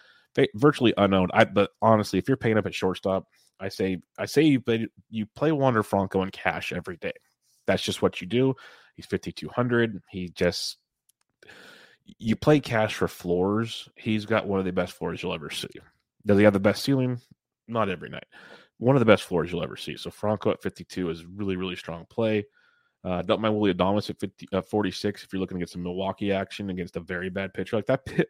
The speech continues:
Pittsburgh-Milwaukee game, that's interesting. Let me see what that total is again. The total is only eight and a half.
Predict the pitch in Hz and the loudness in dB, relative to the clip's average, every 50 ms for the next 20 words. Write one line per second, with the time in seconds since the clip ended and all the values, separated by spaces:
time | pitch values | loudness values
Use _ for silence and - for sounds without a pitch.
0 | _ - - - 113 - - 120 117 104 101 92 90 85 82 98 - 101 92 90 | _ -6 0 0 0 0 0 -4 -2 -2 -2 -2 -2 -4 -4 -6 -8 -8 -8 -8
1 | 90 90 87 90 _ - - - _ _ _ _ _ _ _ _ _ - - 113 | -10 -10 -12 -16 _ -20 -20 -20 _ _ _ _ _ _ _ _ _ -6 -4 -4
2 | 131 143 - - - - - - 107 107 101 - 92 - - 76 82 90 104 123 | -4 -4 -8 -12 -18 -14 -8 -4 -4 -4 -4 -4 -8 -8 -8 -8 -8 -6 -6 -6
3 | 127 - - 127 120 - 78 - - - - 85 87 76 67 - - - - - | -6 -6 -6 -6 -6 -6 -8 -14 -14 -12 -10 -8 -8 -8 -8 -10 -12 -12 -12 -14
4 | - - 87 - - 113 120 131 120 101 107 113 107 95 98 101 98 90 95 92 | -12 -12 -10 -6 -2 0 2 2 2 2 2 2 2 2 2 0 0 -2 -6 -6
5 | - 95 95 92 87 85 - - - | -4 -2 -2 -2 -2 -4 -8 -12 -16